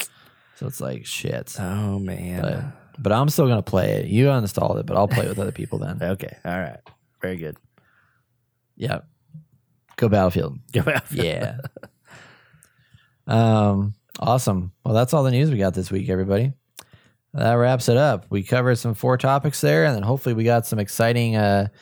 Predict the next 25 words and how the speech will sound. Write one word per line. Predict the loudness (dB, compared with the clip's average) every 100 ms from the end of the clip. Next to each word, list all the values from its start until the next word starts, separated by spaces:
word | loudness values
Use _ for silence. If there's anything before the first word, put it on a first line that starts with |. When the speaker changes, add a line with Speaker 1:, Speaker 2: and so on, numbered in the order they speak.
| _ _ _ -4
Speaker 1:
new | 2
updates | 2 2 2 0 0
and | -2
announcements | 0 0 0 -2 -2
to | -2
talk | 0 0
about, | 0 2 2 2 -4 -8
uh, | -4 0 0
with | 0 -2 -4 -20 _ _ _ _
now | 0 2
that | 2
these, | 0 -2 0
um, | 2 2 0 -4
some | -2
of |
these | 0 0
events | 0 0 0
got | 0 0
postponed | 0 -2 -2 -2 0
a | 0
little | 0 0
bit. | -2 -2 -2
They | -2
should | -4 -4 -2
be, | 0 0 0